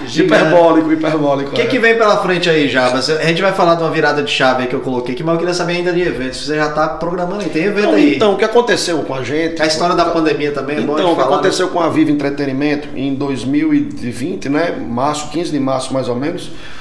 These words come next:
Speaker 2: a pandemia foi decretada, né? Então a gente, quem é de evento, quem é do turismo, todas essas pessoas aí, elas se desesperaram, né? Eu lembro de uma ligação do meu filho, de Felipe, pra mim, dizendo, "Painho,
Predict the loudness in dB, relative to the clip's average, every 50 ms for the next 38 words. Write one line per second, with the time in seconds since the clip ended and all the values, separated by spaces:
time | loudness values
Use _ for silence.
0 | -12 -12 -12 -12 -8 -4 -2 0 2 2 2 2 2 0 0 0 0 0 0 -2
1 | -2 -2 -4 -6 -6 -6 -6 -6 -6 -6 -6 -8 -10 -10 -10 -10 -8 -8 -6 -6
2 | -6 -6 -6 -6 -6 -6 -6 -4 -4 -4 -4 -4 -4 -8 -10 -10 -8 -8 -6 -6
3 | -4 -4 -4 -4 -4 -6 -4 -4 -4 -4 -4 -4 -6 -6 -4 -4 -4 -6 -6 -6
4 | -4 0 2 4 4 2 2 -4 -6 -8 -10 -10 -10 -10 -8 -8 -8 -8 -10 -8
5 | -4 -4 -2 -2 -2 -6 -8 -6 -6 -4 -2 0 -2 0 0 -2 -2 0 0 2
6 | 2 2 2 0 -2 -4 -6 -6 -8 -8 -10 -10 -10 -10 -10 -12 -12 -10 -8 -6
7 | -6 -6 -6 -6 -4 -4 -4 -4 -2 -2 -2 -2 -2 -4 -6 -6 -8 -8 -10 -10
8 | -10 -10 -10 -10 -12 -12 -12 -12 -8 -4 -2 0 0 2 2 2 2 2 4 2
9 | 2 2 2 0 2 2 0 0 0 0 0 0 0 -2 -2 -2 0 -2 0 0
10 | 0 0 0 0 -2 -4 -2 -4 -4 -2 2 2 2 4 4 2 2 0